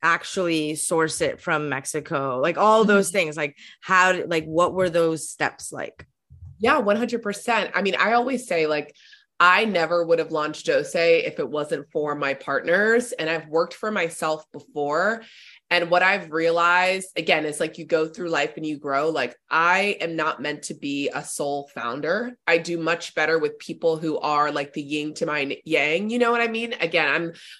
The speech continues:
Speaker 2: I'm a strategy person, I'm an idea person, and of course, being always in startups, I'm, like, an executor too, but having someone alongside that I can work with and that can really help lead on the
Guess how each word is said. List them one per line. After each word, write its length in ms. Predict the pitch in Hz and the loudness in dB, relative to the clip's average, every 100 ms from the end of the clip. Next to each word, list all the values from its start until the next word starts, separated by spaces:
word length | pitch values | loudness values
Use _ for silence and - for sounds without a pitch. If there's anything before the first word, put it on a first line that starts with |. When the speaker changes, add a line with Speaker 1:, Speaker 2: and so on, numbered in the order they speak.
| _ - | _ 2
Speaker 2:
I'm 160 | 180 180 | 2 4
a 40 | 170 - | 0 2
strategy 520 | 208 202 202 202 202 | 4 4 2 -2 -4
person, 760 | 196 202 196 - 196 190 185 185 156 | 0 0 0 0 0 2 2 0 2
I'm 320 | 160 160 160 - 156 | 2 2 0 -2 -2
an 120 | 156 107 | 0 -2
idea 260 | 160 165 180 | -2 -2 -2
person, 500 | 180 196 190 220 196 185 | 0 -2 -2 -2 -2 -2
and 100 | 151 | -4
of 80 | - 185 | -2 0
course, 240 | 165 - - 151 | 0 -2 -14 -10
being 180 | 165 151 151 - | -6 -4 -4 0
always 340 | 160 156 156 156 | 2 4 2 0
in 100 | 147 | -6
startups, 420 | - 156 139 127 | -2 -2 -2 -6
I'm, 100 | 147 151 | -4 -4
like, 120 | 151 160 | -4 -4
an 20 | - | -4
executor 440 | - - - 160 | -6 -12 -4 -4
too, 240 | 156 - 175 | -4 -4 -4
but 140 | 165 | -4
having 360 | 160 165 170 175 | 0 2 2 0
someone 480 | 180 170 165 165 165 - - _ | -4 0 2 2 -2 -8 -20 _
alongside 960 | - 170 170 165 160 - 151 151 175 208 185 | -2 4 6 6 0 0 2 4 2 0 -2
that 160 | 160 - | -4 0
I 140 | 151 156 | -2 -2
can 100 | 170 147 | -6 -2
work 260 | 156 160 - | -2 -2 -2
with 240 | 170 165 - - | 6 6 4 -6
and 140 | 151 | -4
that 140 | 147 - | -4 -6
can 160 | 151 | -8
really 420 | 151 160 165 170 170 165 - | -4 -2 0 0 0 -4 -4
help 280 | 160 160 - | -2 -2 -8
lead 320 | 151 160 156 | -6 -4 -2
on 100 | 156 | -2
the 100 | 147 | -2